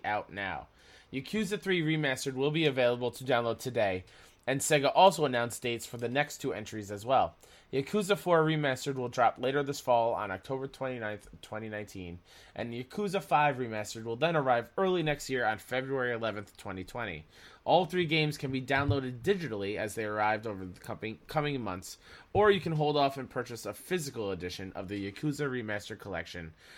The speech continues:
which will include all three titles and will launch next February.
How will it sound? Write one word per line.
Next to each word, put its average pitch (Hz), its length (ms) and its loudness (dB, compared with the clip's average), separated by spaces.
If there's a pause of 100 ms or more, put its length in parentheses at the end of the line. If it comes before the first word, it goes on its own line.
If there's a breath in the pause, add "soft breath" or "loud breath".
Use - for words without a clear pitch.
(160 loud breath)
which 156 280 -2
will 160 160 2
include 139 300 -2
all 139 260 2
three 147 180 -4
titles 113 420 -2
and 139 200 -4
will 156 160 4
launch 139 400 0
next 101 400 -8
February. 71 580 -8